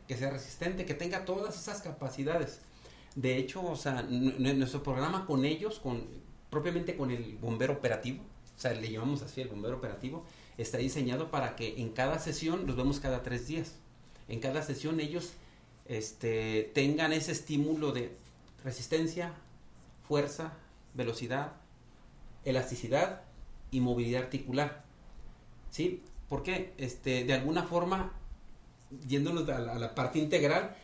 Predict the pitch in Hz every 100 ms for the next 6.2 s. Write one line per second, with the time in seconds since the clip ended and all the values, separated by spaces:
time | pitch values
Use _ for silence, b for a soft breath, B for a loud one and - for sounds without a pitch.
0 | - 123 143 131 131 147 160 160 156 160
1 | 143 151 143 139 123 113 - 139 131 -
2 | 143 139 156 180 185 190 190 165 151 180
3 | - - - - - 156 185 - - 123
4 | 127 131 120 117 127 120 165 160 143 151
5 | 156 - 160 120 - 127 135 127 127 127
6 | 156 147